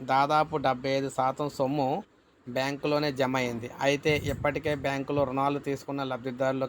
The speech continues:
ఖాతాలో పెన్షన్ సొమ్మును మినహాయించినట్లు కొందరు, కొందరికి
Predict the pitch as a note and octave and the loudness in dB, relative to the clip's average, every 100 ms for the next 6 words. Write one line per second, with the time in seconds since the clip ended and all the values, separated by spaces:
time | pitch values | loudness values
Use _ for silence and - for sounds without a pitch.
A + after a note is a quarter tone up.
0 | B2 B2 B2 C#3 C3+ D#3+ _ - - - | -2 -2 2 2 0 -4 _ -20 -10 -6
1 | C#3 - D3+ D3 C#3+ C#3+ C#3+ C#3 C3 C3 | -6 -4 -4 0 0 2 0 0 -2 -2
2 | B2+ C#3 C3+ C#3 C#3 C#3 C3 C3 C3 C3+ | -2 -2 -2 -2 -2 -2 -2 -2 0 0
3 | B2 C3 B2+ C3+ C3 | -2 -8 -4 -4 -2